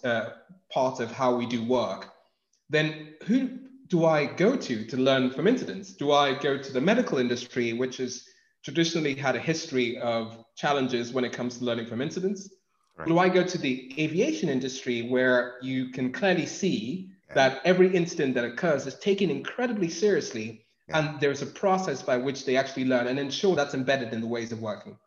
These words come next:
Speaker 1: In that anecdote, I will go to the aviation industry.
Speaker 2: Yeah.
Speaker 1: And that's just for one facet of a quality management system. You have to think about the broader part, but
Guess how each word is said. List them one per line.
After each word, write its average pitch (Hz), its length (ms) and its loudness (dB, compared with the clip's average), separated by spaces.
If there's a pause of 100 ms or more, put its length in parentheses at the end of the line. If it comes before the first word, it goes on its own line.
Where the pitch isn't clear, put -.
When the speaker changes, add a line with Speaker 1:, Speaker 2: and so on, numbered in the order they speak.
(180)
Speaker 1:
In 139 140 2
that 165 280 4
anecdote, 123 440 2
I 127 80 4
will 123 360 2
go 127 180 4
to 127 120 -2
the 120 120 -2
aviation 139 380 0
industry. 107 640 -8
Speaker 2:
Yeah. 85 80 -18 (280)
Speaker 1:
And 170 120 4
that's 247 200 2
just 220 240 -4
for 156 160 2
one 170 480 2
facet 147 720 -6
of 127 120 -2
a 127 60 -2
quality 135 420 -2
management 113 400 -4
system. 117 320 -10
You 131 120 -2
have 156 140 0
to 143 80 -6
think 160 280 0
about 139 180 0
the 123 60 -4
broader 127 280 -2
part, 123 260 -2
but 135 220 -4